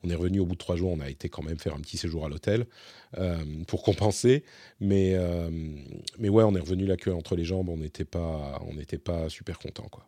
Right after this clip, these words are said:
Mais bon, voilà. Euh, avant de changer, avant la chaîne YouTube, faut changer de pied de micro. Pourquoi ? Qu'est-ce qu'il a, mon, mon bras ? Il est très bien.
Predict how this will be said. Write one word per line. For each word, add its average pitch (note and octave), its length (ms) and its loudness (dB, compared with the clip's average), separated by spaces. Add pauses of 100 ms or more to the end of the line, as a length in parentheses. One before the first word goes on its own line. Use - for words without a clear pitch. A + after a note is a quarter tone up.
Mais F#2 80 -4
bon, D2 100 -6 (1200)
voilà. D#2 160 -6 (2250)
Euh, G#2 260 8 (120)
avant D#3 240 8
de D#3 40 6
changer, B2+ 1120 4 (120)
avant A#2+ 220 10
la C3 100 10
chaîne B2 180 6
YouTube, A#2 280 2
faut A2+ 160 4
changer C3+ 260 4
de C#3 80 6
pied A#2+ 220 2
de A#2 40 2
micro. B2 300 4
Pourquoi ? G3+ 480 6
Qu'est-ce F#3+ 200 -2
qu'il - 100 2
a, F#3 80 8
mon, E3 360 4
mon D#3+ 200 2
bras ? F3 360 2 (360)
Il F2 60 -2
est - 20 -6
très - 160 4
bien. D#4+ 260 4